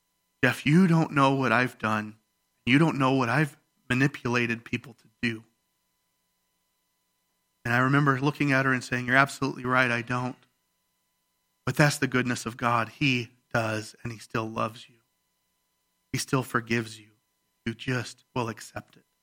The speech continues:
God's grace, God's ways exceed our imagination. Romans eleven thirty-three says, "Oh, the depth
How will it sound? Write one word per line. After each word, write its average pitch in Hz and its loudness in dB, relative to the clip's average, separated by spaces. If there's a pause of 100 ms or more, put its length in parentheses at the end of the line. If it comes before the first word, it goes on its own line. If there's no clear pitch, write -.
(1300)
God's 151 6
grace, 139 2 (100)
God's 147 4
ways 139 2
exceed 147 0
our 127 4
imagination. 120 -2 (800)
Romans 151 6
eleven 139 6
thirty-three 143 2
says, 139 -4
"Oh, 151 4
the 143 2
depth 139 2